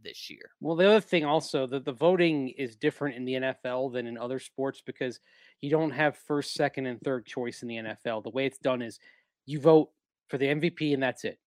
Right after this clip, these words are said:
Speaker 2: You don't have a second choice. You don't have a third choice. So if you had second and third choice, I'm sure we would have seen Russell Wilson over the years at various
Speaker 1: Right.
Speaker 2: points get some votes, but that hasn't happened. By the way, back when Peyton Manning became the most recent Denver Bronco to win M V P in twenty thirteen,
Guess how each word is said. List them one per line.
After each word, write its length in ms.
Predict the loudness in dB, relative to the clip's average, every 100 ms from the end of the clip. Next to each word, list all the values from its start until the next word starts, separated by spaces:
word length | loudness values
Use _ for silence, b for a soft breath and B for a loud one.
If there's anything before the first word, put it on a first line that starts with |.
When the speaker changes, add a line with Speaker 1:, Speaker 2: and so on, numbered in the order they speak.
| _
Speaker 2:
You 60 | -6
don't 120 | -2
have 80 | -2
a 60 | 0
second 320 | 0 0 -4
choice. 280 | -4 -6 -6
You 60 |
don't 140 | -6 -8
have 80 |
a 120 | -10 -16
third 120 | -16
choice. 380 | -20 -20 -20 -20 _ b b b -18
So 560 | 0 2 4 0 -4 -10 _ _ _
if 220 | -2 0 4
you 100 | 2
had 420 | 6 8 8 6
second 360 | 4 2 4
and 160 | -2 2
third 200 | 0 0
choice, 320 | -2 -4 -2
I'm 120 | -4
sure 200 | -2 0
we 200 | 0 0
would 200 | -2 -4
have 100 | -6
seen 220 | -6 -6 -4
Russell 320 | -4 -6 -8
Wilson 380 | -8 -10 -14 -18 _ _ _ _ 0
over 240 | 2 2
the 100 | 0
years 240 | 0 0
at 120 | -4 -4
various 300 | -2 -2 -6
Speaker 1:
Right. 80 |
Speaker 2:
points 240 | -8 -8 -8
get 180 | -8 -8
some 180 | -10
votes, 280 | -8 -10 -10 B B B
but 140 | 2
that 140 | 6 8
hasn't 320 | 8 4 2
happened. 340 | 4 4 2
By 160 | 6 6
the 100 | 6
way, 340 | 4 4 2 -2 B B B B _ _ _
back 260 | 6 8
when 180 | 8 4
Peyton 380 | 4 4 4 4
Manning 400 | 2 4 2 0
became 400 | -4 -4 -2 -2
the 80 | 0
most 300 | 0 -2 -4
recent 380 | -6 -6 -6 -4
Denver 220 | -4 -4
Bronco 380 | -2 -4 -2 -6
to 80 |
win 140 | -4 -6
M 140 | -6
V 120 | -6
P 220 | -6 -6 -6
in 80 |
twenty 280 | -6 -6 -6
thirteen, 520 | -2 -4 -2 -4 -6